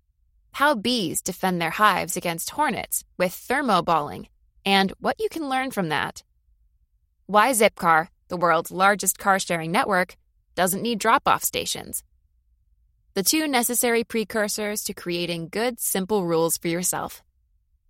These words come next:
Why no simple rule lasts forever. Who would I recommend the simple rules summary to?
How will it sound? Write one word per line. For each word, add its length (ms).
Why 260
no 360
simple 400
rule 360
lasts 500
forever. 540
Who 160
would 120
I 100
recommend 580
the 160
simple 420
rules 320
summary 440
to? 340